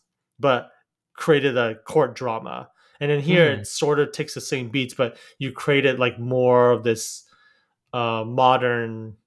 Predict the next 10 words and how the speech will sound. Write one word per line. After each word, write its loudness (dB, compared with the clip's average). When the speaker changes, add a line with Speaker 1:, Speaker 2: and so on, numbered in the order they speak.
Speaker 1:
you -10
know, -6
family -4
take -10
on -8
it, -12
you -8
know, -4
religion -2
versus -2